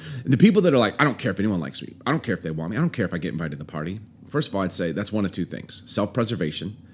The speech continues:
You actually do care, but you don't wanna get hurt. So you're like, "I don't care. I don't wanna go anyways," which I can totally relate with that. So just be honest with yourself. Or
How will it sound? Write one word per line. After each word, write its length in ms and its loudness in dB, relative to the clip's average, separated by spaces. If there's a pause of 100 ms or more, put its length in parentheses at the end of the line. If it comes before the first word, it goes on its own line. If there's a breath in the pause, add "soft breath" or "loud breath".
You 80 0
actually 220 -2
do 240 2
care, 340 -6 (520 loud breath)
but 280 -2
you 280 2 (260)
don't 180 0
wanna 220 0
get 140 -4
hurt. 260 -4 (180)
So 160 -4
you're 100 0
like, 160 -8
"I 60 0
don't 140 2
care. 220 -2 (100)
I 40 -2
don't 80 4
wanna 140 2
go 160 2
anyways," 340 -2
which 160 0 (240)
I 120 2
can 140 0
totally 240 0
relate 240 -4
with 120 -14
that. 220 -14
So 360 -2 (400 loud breath)
just 180 2
be 100 4
honest 240 0
with 100 -8
yourself. 220 -10 (100)
Or 460 8